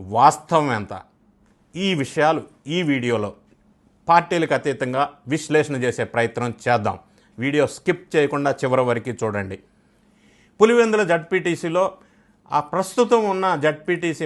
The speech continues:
మెంబర్ చనిపోవటం వల్ల ఆ కుటుంబం నుంచి సీటు ఇచ్చారు హేమంత్ రెడ్డికి వైఎస్ఆర్ కాంగ్రెస్ పార్టీ వాళ్ళు. దానికి against-గా తెలుగుదేశం పార్టీ వాళ్ళు, ఆ ప్రాంతానికి చెందిన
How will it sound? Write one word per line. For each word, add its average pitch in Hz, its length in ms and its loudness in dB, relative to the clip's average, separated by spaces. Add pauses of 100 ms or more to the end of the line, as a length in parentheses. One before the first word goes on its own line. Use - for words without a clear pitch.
మెంబర్ 143 300 -4
చనిపోవటం 147 560 -2
వల్ల 151 160 0 (320)
ఆ 151 40 6 (100)
కుటుంబం 196 420 0
నుంచి 175 240 -6
సీటు 156 280 -4 (600)
ఇచ్చారు 151 380 0
హేమంత్ 139 340 -4
రెడ్డికి 127 400 -6
వైఎస్ఆర్ 120 440 -4
కాంగ్రెస్ 117 440 -4
పార్టీ 107 280 -6
వాళ్ళు. 117 220 -4 (480)
దానికి 160 320 0 (160)
against-గా 180 520 -2 (120)
తెలుగుదేశం 156 500 -4 (120)
పార్టీ 131 340 -2
వాళ్ళు, 135 260 -2 (380)
ఆ 143 40 4 (100)
ప్రాంతానికి 160 720 -4 (480)
చెందిన 180 300 2